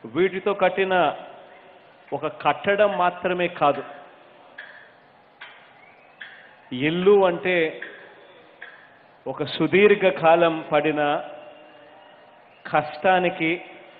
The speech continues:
ఆ తర్వాత ఒక ఇల్లు కట్టుకుంటే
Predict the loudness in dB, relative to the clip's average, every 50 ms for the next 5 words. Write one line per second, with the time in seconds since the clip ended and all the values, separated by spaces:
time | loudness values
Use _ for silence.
0 | -20 -20 -20 -20 -20 -20 -20 -20 -20 -20 -20 _ _ _ _ _ _ _ _ _
1 | 0 0 0 0 0 -2 0 2 4 4 2 2 4 4 4 4 4 0 -4 -14
2 | -18 -20 -20 -20 -20 -20 -20 -20 -20 -20 -20 -20 -20 -20 _ -20 -20 _ _ _
3 | _ _ _ _ _ _ _ _ _ _ _ _ _ _ _ _ _ _ _ _
4 | _ -4 -2 0 -2 0 0 0 0 -2 2 2 0 0 0 -8 -8 -8 -10 -4
5 | -2 0 0